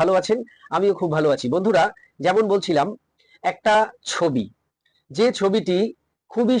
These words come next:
শক্তিশালী, খুবই শক্তিশালী ম্যাজিক্যাল ছবি বলতে পারেন, এবং এই ছবিটি আপনাদের ওয়ালপেপারে সেট করতে হবে। স্ক্রিন সেভারে সেট করতে পারেন, লক স্ক্রিনে সেট করতে পারেন, আহ, WhatsApp-এর ব্যাকগ্রাউন্ড যে ছবি রয়েছে যেখানে লাগানো যায় সেখানে করতে পারেন।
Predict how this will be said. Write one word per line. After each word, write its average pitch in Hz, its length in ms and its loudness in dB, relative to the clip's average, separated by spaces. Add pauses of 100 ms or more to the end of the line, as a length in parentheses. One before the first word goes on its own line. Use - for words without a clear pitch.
শক্তিশালী, 156 500 -4 (600)
খুবই 240 360 2
শক্তিশালী 214 580 -2 (380)
ম্যাজিক্যাল 185 380 0
ছবি 180 320 -2
বলতে 160 220 -2
পারেন, 175 180 2 (300)
এবং 214 180 2 (140)
এই 277 120 2
ছবিটি 175 420 -2 (380)
আপনাদের 170 480 -2 (340)
ওয়ালপেপারে 156 560 0
সেট 151 220 -2
করতে - 300 -6
হবে। 101 160 -8 (680)
স্ক্রিন 151 280 -2
সেভারে 165 300 0
সেট 160 180 -4
করতে 165 240 -4
পারেন, 160 300 -2 (260)
লক 143 320 0
স্ক্রিনে 170 300 -4
সেট 165 200 -2 (100)
করতে 165 180 -4
পারেন, 165 340 0 (460)
আহ, 135 320 0
WhatsApp-এর 151 520 0
ব্যাকগ্রাউন্ড 151 400 0 (160)
যে 165 160 0
ছবি 160 180 0
রয়েছে 160 260 -2
যেখানে 156 240 -2
লাগানো 147 360 0
যায় 151 220 0
সেখানে 151 400 -4
করতে 160 260 -6
পারেন। 165 220 0